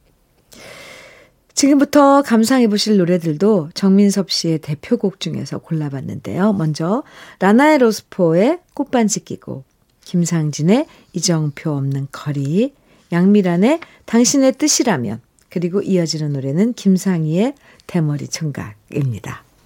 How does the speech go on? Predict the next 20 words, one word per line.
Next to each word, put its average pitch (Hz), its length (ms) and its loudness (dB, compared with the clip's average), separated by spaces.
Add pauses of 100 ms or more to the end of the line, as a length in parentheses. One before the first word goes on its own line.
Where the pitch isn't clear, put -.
(680)
정민섭 311 560 4
씨의 302 220 4
노래 240 200 6
중에서 285 640 4
전 202 320 4
국민의 269 760 4
사랑을 294 440 -2
받은 180 400 0
곡이 170 340 -2
많지만요. 165 800 0
그중에서도 208 680 2 (800)
최고의 392 600 2
사랑을 311 380 2
받았던 190 420 0
노래를 160 440 0
꼽으라고 196 560 -2
하면 220 400 6 (540)
영화 214 280 6
주제가 196 400 -2
중에서는 160 680 -2